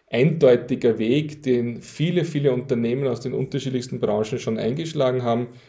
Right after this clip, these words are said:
der vielleicht gut adaptierbar ist für Ihr Unternehmen oder die Prozesse, die Sie im Innovationsmanagement haben, vielleicht auch noch da oder dort komplettieren kann.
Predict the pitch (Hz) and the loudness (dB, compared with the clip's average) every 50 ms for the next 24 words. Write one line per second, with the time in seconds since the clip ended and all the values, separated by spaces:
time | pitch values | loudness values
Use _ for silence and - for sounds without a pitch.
0 | _ _ - - - 120 120 113 - - 156 156 156 143 123 - 123 117 - - | _ _ -8 -2 2 2 2 2 2 -2 -4 -2 -2 -2 0 0 -2 -4 -4 2
1 | 131 127 127 127 123 117 110 117 117 - - - - 120 117 143 175 190 175 165 | 2 2 4 4 2 2 2 0 -2 -4 -6 -6 -4 -4 0 2 2 2 2 0
2 | - 156 139 131 131 127 127 127 127 127 127 - - - - _ _ 139 143 165 | 0 -2 0 2 2 0 0 0 -2 -4 -4 -8 -14 -20 -20 _ _ 0 0 2
3 | 147 - 156 143 - - 156 156 165 156 139 - - 120 117 - - 123 - 127 | 2 2 2 2 0 -4 -4 -2 -2 -2 -2 0 0 0 0 -2 -4 -4 -4 -6
4 | 120 - - 131 123 123 123 117 120 110 113 107 - - 113 110 110 - 123 113 | -6 -4 -4 -4 -4 -2 -2 -4 -2 -2 -2 -2 -2 -2 -4 -4 -4 -4 -4 -4
5 | 107 107 - - 107 104 107 104 101 104 107 - - - - - - 123 120 110 | -4 -4 -4 -6 -6 -4 -2 -2 -2 -2 -4 -6 -10 -18 -20 -14 -2 2 2 2
6 | - 117 110 104 110 104 - - 107 95 92 110 107 - 110 101 95 - - 113 | 2 0 0 0 -2 -2 -2 -2 -2 2 2 2 2 2 0 -2 -2 -2 -2 -2
7 | 104 98 - 104 95 - - 147 165 180 180 175 165 143 135 131 127 | -2 -2 -2 -4 -6 -4 -4 -4 -2 -2 -2 0 0 0 0 0 -4